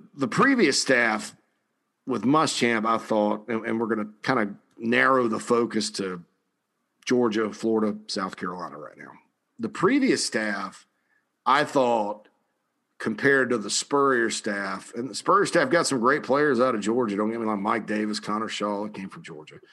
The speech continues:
South Carolina's always gotten great players from Georgia. George Rogers, Sterling Sharp, Georgia. Um,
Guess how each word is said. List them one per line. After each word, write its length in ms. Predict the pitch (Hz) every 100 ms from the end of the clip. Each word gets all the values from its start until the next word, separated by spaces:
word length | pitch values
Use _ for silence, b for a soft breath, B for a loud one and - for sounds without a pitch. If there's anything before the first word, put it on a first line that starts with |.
| b
South 240 | - 214 214
Carolina's 280 | 202 143
always 420 | 117 120 120 110 98
gotten 220 | 107 98
great 180 | 95 92
players 240 | 104 95
from 120 | 95
Georgia. 280 | 95 92 82
George 260 | 110 113 104
Rogers, 380 | 98 98 92
Sterling 320 | - 104 92 92
Sharp, 320 | - 92 85 _ _ -
Georgia. 320 | - 80 - - _ b b b b b b b b b b _ -
Um, 500 | 98 98 92 87